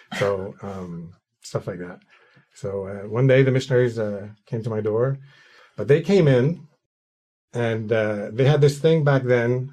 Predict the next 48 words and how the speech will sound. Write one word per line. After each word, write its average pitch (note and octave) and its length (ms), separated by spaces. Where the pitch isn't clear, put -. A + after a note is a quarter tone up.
in B2 60
the A2 80
Canada A2+ 300
Montreal A2 320
Mission G2+ 420
where G#2+ 300
they A2 220
were, G#2+ 180
like, G2+ 460
introducing C3+ 460
themselves, A2 580
saying, G#2+ 520
"We're A2 120
here D3 160
to A#2+ 380
explain B2+ 340
to B2 80
people G#2+ 240
why A2 160
we're B2+ 120
called B2+ 220
Mormons B2+ 420
and A2 140
what G#2+ 120
it A2 100
is G#2+ 180
we G#2 80
do G#2+ 140
as G2+ 80
missionaries." G2 580
And C3 80
it - 20
was, C3 100
like, C3+ 140
a B2 60
fifteen-minute C3 600
presentation. G#2 640
And G#2 120
so A#2+ 120
they A#2+ 120
took D3 160
a C#3+ 40
piece C#3 180
of C3+ 80
paper A#2+ 340
and, G#2 240
and G#2+ 240
they, A2 160